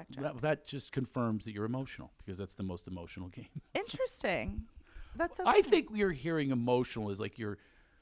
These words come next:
Speaker 2: like, you have to have, like, a quiet moment to cry for five minutes of, <laughs> during our day.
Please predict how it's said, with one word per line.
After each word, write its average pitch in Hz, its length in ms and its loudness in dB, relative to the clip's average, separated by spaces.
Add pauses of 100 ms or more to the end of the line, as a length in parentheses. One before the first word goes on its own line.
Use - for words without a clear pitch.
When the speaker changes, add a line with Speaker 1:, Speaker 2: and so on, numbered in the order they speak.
(140)
Speaker 2:
like, 127 200 0
you 139 160 2
have 139 180 4
to 127 100 -2
have, 120 360 2
like, 120 200 2
a 113 60 0
quiet 123 480 4
moment 113 420 0
to 110 80 -6
cry 110 440 2
for 98 140 -10
five 95 340 -4
minutes 101 320 -8
of, 127 180 -6 (220)
<laughs> 175 120 -2
during 147 280 4
our 120 120 4
day. 104 340 -6